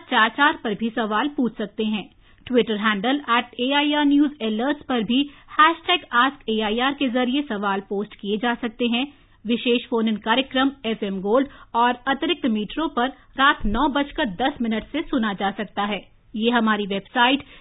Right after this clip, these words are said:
न्यूज़ ऑन ए आई आर डॉट कॉम और YouTube channel न्यूज़ ऑन ए आई आर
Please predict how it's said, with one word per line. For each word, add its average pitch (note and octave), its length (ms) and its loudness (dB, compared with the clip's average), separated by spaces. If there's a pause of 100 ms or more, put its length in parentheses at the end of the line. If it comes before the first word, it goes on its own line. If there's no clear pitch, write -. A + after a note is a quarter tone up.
(120)
न्यूज़ C#4+ 260 6
ऑन E4+ 180 6
ए C#4+ 120 6
आई C#4+ 200 4
आर D4+ 160 2
डॉट G3 280 -4
कॉम A3 320 0 (160)
और A#3+ 140 2
YouTube D4 540 2
channel B3+ 360 4 (300)
न्यूज़ C#4+ 280 6
ऑन E4+ 200 4
ए B3 140 0
आई B3+ 180 0
आर D4 160 4